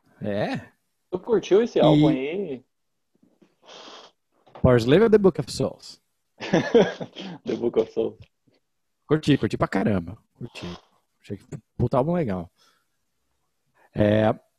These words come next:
Speaker 1: também perto dessa data aí, se a gente olhar, tem o, foi semana passada, foi aniversário, no dia vinte e oito de agosto, é quando saiu a, a Matter of Life and Death,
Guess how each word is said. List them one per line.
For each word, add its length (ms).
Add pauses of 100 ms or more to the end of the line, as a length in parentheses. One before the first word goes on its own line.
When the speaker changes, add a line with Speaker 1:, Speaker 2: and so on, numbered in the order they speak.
(240)
Speaker 1:
também 280
perto 320
dessa 240
data 420
aí, 200
se 160
a 40
gente 300
olhar, 320
tem 320
o, 560 (1800)
foi 100
semana 240
passada, 600
foi 400
aniversário, 1300
no 260
dia 160
vinte 220
e 60
oito 160
de 80
agosto, 600 (440)
é 60
quando 180
saiu 400
a, 100 (120)
a 60
Matter 300
of 160
Life 240
and 100
Death, 440